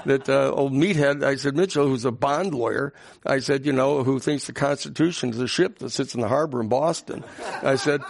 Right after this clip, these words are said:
uh, "He'll, he'll probably threaten you guys. He'll probably threaten you and Punch Sulzberger and Neil Sheehan, the author." And,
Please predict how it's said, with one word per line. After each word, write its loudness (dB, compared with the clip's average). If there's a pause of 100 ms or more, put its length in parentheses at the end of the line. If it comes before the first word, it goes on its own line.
(220)
uh, 2
"He'll, 2
he'll 2
probably 0
threaten 2
you -4
guys. -2
He'll -2
probably 0
threaten 0
you 4
and 0
Punch -2
Sulzberger 2
and 2
Neil 4
Sheehan, 0
the -2
author." 0
And, -2